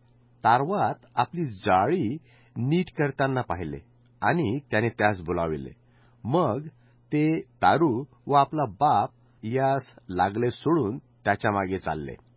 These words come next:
त्याची गालिलातील फेरी व काम. नंतर येशू सभास्थानात शिक्षण देत, राज्याची सुवार्ता गाजवीत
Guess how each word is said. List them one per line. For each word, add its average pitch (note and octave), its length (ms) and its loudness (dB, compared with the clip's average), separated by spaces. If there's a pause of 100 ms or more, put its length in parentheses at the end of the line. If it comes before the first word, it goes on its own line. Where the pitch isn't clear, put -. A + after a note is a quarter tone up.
(420)
त्याची B2 540 0 (200)
गालिलातील B2 540 0
फेरी A#2+ 560 -2
व G#2+ 120 -2
काम. D#2+ 360 0 (640)
नंतर C#3+ 560 0 (140)
येशू C#3 580 -2
सभास्थानात A#2 880 -4 (220)
शिक्षण C3+ 520 -4
देत, B2 280 0 (540)
राज्याची D#3+ 920 0
सुवार्ता A#2+ 580 0
गाजवीत G2+ 840 -2